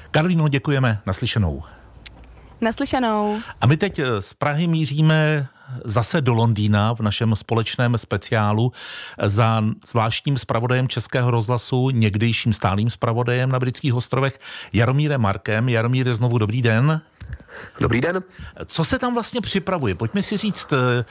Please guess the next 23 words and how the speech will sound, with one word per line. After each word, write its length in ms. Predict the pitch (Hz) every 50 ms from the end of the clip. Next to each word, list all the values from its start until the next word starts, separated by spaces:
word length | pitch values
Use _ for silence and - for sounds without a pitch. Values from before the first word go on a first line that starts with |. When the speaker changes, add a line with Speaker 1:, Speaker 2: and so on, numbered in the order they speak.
| - - - - -
Speaker 1:
jaké, 320 | - 120 120 - 185 180
jaké 360 | 175 160 147 - - 190 190 180
kroky 540 | - - 135 127 139 - - - 170 180
čekají 420 | 165 - - 143 - 165 160 170 151
Velkou 320 | 127 127 120 - - 165
Británii, 760 | 127 117 107 104 - 117 113 117 120 120 127 131 135 143 147
eh, 280 | - - - - - - 104 101 101 98 98 101 - - - - - _ _ _ _ - -
jak 180 | 127 123 - -
se 80 | 202
chovají 380 | 185 - 196 170 180 185 196 175
média, 580 | 151 131 123 123 123 110 123 120 120 117 123 135
jestli 560 | 135 123 120 - - - 139 135 135 127 117
přinášejí 600 | - - - 131 123 120 120 120 - 139 131 123
kromě 320 | - 120 107 117 123 117
mimořádných 600 | 117 117 113 113 113 - 117 120 120 123 131 117
zpráv 340 | - - - 127 127 123 - - - - - -
také 280 | - 107 - - 131 127
nějaké 540 | 131 131 131 127 - 147 135 120 101 98 - 95
další 680 | 101 101 110 110 110 120 117 - - - 156 151 147 127
věci, 420 | 92 107 113 113 - - 147 139
které 340 | - - - 117 120 131 135
jsou 260 | - - - 135 131
naplánované 760 | 123 110 107 - 123 120 120 123 127 120 123 127 131 131 123